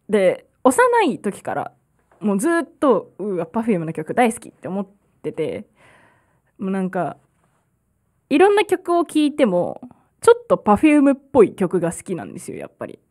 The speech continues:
だから、原点は、やっぱこういうね、テクノポップだったり、ハウスミュージックとか、エレクトロポップ系の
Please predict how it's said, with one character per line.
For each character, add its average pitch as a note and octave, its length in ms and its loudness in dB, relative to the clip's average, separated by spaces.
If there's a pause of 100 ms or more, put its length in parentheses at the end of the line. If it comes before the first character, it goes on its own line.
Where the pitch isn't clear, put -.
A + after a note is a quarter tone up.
(120)
だ D4+ 120 0
か C4 100 2
ら、 A#3+ 500 4 (200)
原 F4 120 6 (240)
点 D#4+ 280 2
は、 D#4+ 520 4
や G3 80 -4
っ F#3+ 40 -20
ぱ - 160 -8
こ - 260 -4
う G3 80 2
い F#3 300 2
う F#3 40 -2
ね、 C#4+ 140 0 (140)
テ G3+ 100 -2
ク G3+ 80 -6
ノ F#3+ 140 0
ポ G3 120 -4
ッ - 20 -12
プ D#3 180 -12
だ D#3 80 -10
っ - 40 -18
た - 140 -14
り、 F#3 100 -10
ハ G#3+ 180 -2
ウ G#3+ 60 -2
ス A3+ 140 -6
ミ A3 140 2
ュ G#3+ 40 2
ー - 40 0
ジ F#3 80 -10
ッ - 80 -16
ク F3 100 -14
と F#3 140 -12
か、 G#3 320 -2
エ G#3 80 -4
レ A#3+ 100 0
ク A#3+ 80 -16
ト C4+ 100 -2
ロ C4+ 100 0
ポ C4+ 100 -10
ッ C4 40 -10
プ B3+ 220 -10
系 C4 300 2
の C#4+ 320 2